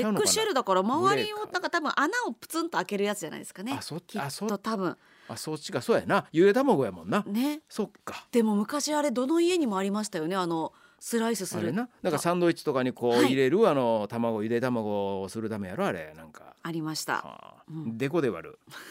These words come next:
Speaker 1: あ、若っぱいるけどやめられない。<laughs> えー、ママナオさんには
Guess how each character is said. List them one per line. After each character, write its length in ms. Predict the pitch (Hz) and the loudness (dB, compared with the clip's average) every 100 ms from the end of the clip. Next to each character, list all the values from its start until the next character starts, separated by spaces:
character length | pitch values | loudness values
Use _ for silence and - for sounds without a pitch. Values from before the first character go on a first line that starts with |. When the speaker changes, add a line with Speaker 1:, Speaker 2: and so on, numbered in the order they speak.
| - - | 0 4
Speaker 1:
あ、 80 | |
若 440 | 113 320 - 208 202 | 6 4 2 0 0
っ 80 | - _ | -2 _
ぱ 200 | 202 208 | 0 2
い 180 | 165 180 | 4 4
る 160 | 151 | 2
け 240 | 147 113 120 | -2 -4 -2
ど 160 | 120 | -2
や 200 | 101 82 90 | -4 -6 -4
め 160 | 110 | -2
ら 220 | 113 113 113 | 0 0 0
れ 120 | 87 | -4
な 100 | 107 | -6
い。 80 | 123 _ - - | -6 _ -16 -12
<laughs> 320 | - - - | -12 -4 -2
え 420 | 147 147 139 135 131 | 4 6 6 6 4
ー、 40 | |
マ 80 | 165 | 6
マ 160 | 185 185 | 6 6
ナ 180 | 175 | 8
オ 120 | 170 156 | 6 6
さ 240 | 180 170 | 6 6
ん 200 | 160 170 | 4 4
に 120 | 311 | 8
は 280 | 381 226 | 8 8